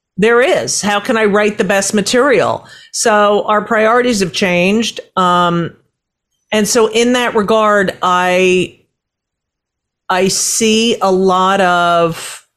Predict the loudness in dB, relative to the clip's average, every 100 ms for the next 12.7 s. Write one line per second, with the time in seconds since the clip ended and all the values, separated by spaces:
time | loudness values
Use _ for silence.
0 | -4 -2 -2 -2 -2 -2 0 -2 -2 -4
1 | -2 -2 -2 0 -2 -2 0 0 0 0
2 | 0 0 -2 0 0 0 0 0 -2 0
3 | 0 0 0 -2 -2 0 0 -2 -2 0
4 | 0 -2 -2 -2 -2 0 0 0 0 -2
5 | -4 -4 -2 -2 -2 -2 0 -2 -2 -2
6 | 0 2 2 0 -2 -10 _ _ _ _
7 | _ _ _ _ _ -2 -2 -2 -6 -2
8 | 0 2 2 2 2 0 -2 -4 -12 -16
9 | _ _ _ _ _ -4 0 2 0 -2
10 | -2 -2 -2 -2 0 -2 -2 -2 -4 -2
11 | 0 2 2 2 0 -2 -4 -18 _ -2
12 | 2 2 2 2 4 2 -2